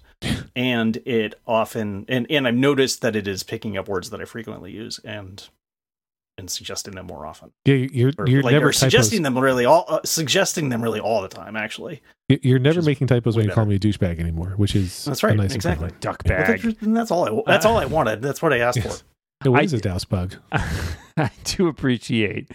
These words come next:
Speaker 3: that this is one of those features where it's like, it, it is legitimately good that they have improved this, but at the same time, it's not a feature that you're gonna,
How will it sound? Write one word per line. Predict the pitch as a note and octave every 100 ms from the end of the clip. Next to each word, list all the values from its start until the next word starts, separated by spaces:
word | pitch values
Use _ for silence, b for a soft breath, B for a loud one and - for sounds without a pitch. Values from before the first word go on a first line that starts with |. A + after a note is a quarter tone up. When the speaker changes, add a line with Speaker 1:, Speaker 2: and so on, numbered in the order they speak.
| B B C#3
Speaker 3:
that | - A#2 G#2+ A#2
this | A#2+
is | B2
one | A#2+ A#2
of |
those | G#2+ G#2
features | - A2 A#2+ G2+
where | F#2+ G2+ F#2
it's | -
like, | G2+ F#2 - b b _
it, | - A#3 -
it | G#3+
is | A3+ F#3 -
legitimately | G#3+ A#3 B3 A3 F#3+
good | F3 D#3
that | A#2 A2+
they | A2
have | G2+ G2
improved | G2 F#2+ A2+ F#2
this, | G2 G2 - b _ -
but | A#2+
at | A#2
the | A2
same | B2+ A#2 A2+
time, | G#2+ G#2+ A2+ A#2+ b b _ _ _ _ _ _ _ -
it's | C#3+ -
not | B2+ C#3
a | C#3+
feature | - B2+ - C3
that | A#2 A#2
you're | A2+
gonna, | G2 A2